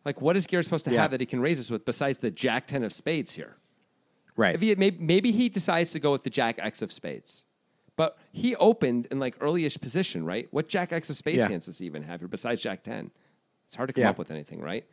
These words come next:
Speaker 1: He opened jack nine, I guess maybe. No, the nine's on
Speaker 2: No,
Speaker 1: the
Speaker 2: the
Speaker 1: board. The jack eight.
Speaker 2: Yeah.
Speaker 1: He has to have jack eight of spades, exactly, right? It's ace, so that's it. It's like,
Speaker 2: He has
Speaker 1: so
Speaker 2: two combos.
Speaker 1: Yeah, so I don't think we worry about that too much. In fact, it's so hard for Garrett to be able to raise. I would wonder,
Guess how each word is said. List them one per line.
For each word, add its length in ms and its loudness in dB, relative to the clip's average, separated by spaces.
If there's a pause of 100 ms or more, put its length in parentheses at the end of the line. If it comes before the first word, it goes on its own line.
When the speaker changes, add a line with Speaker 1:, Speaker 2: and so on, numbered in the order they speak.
(160)
Speaker 1:
He 100 -2
opened 240 0
jack 320 -2
nine, 320 -2
I 120 -4
guess 280 -6
maybe. 380 -8 (120)
No, 120 2
the 220 -4
nine's 220 0
on 80 2
Speaker 2:
No, 80 6
Speaker 1:
the 40 6
Speaker 2:
the 60 4
Speaker 1:
board. 160 2 (280)
The 80 -6
jack 320 -2
eight. 60 4
Speaker 2:
Yeah. 160 4
Speaker 1:
He 60 -4
has 100 -4
to 60 0
have 100 -6
jack 260 -2
eight 80 -4
of 80 -4
spades, 320 -6
exactly, 540 -10
right? 140 -10
It's 120 -12
ace, 280 -6 (140)
so 140 -6
that's 180 -2
it. 140 -4 (480)
It's 140 -14
like, 240 -8 (200)
Speaker 2:
He 60 0
has 120 4
Speaker 1:
so 40 0
Speaker 2:
two 80 0
combos. 480 2 (180)
Speaker 1:
Yeah, 200 -4
so 180 0
I 20 6
don't 120 4
think 140 -2
we 100 2
worry 240 4
about 180 -2
that 220 -6
too 100 -10
much. 240 -12 (380)
In 100 -2
fact, 260 2
it's 120 -2
so 140 6
hard 160 4
for 100 -2
Garrett 260 0
to 80 -4
be 80 2
able 120 2
to 100 2
raise. 320 0
I 120 2
would 140 -2
wonder, 400 0